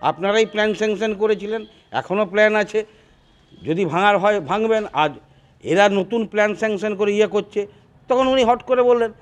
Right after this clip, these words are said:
"আচ্ছা, কে ফ্ল্যাটটা করছে বলুন দেখি, নামটা কি?" আমি বললাম, "নাম আমরা জানি না, আমরা জানি স্বস্তিক কনস্ট্রাকশন একটা ফ্ল্যাট তৈরি করছে এবং আমরা বারবার তাদেরকে নিষেধ করেছি, দেখুন এখান দিয়ে যাতায়াত করে মানুষজন, আপনারা দয়া করে আমাদের নিরাপত্তার ব্যবস্থা করে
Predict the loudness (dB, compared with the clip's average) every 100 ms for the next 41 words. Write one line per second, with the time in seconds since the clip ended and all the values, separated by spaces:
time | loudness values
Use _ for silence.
0 | -8 -8 -8 -18 _ -4 0 0 -4 0
1 | 0 0 -2 0 0 0 0 0 0 0
2 | -2 -4 -2 0 0 2 2 0 0 -2
3 | -6 -10 -14 -16 -16 -2 2 4 4 0
4 | 0 -2 -2 -10 -10 -6 -8 -6 -8 -6
5 | -6 -6 -8 -12 -6 -2 2 2 2 2
6 | 0 0 0 -2 -2 -8 -8 -18 -6 -2
7 | 2 2 4 2 4 4 4 4 2 2
8 | 0 0 -2 -4 -4 -6 -2 0 0 -2
9 | -6 -2 -4 -4 -12 -14 -6 0 2 2
10 | 2 0 2 0 2 0 2 2 0 -4
11 | -4 -6 -8 -16 -6 -4 -2 2 2 4
12 | 4 4 4 2 2 0 0 2 2 0
13 | -2 -2 0 0 -2 -4 -6 2 2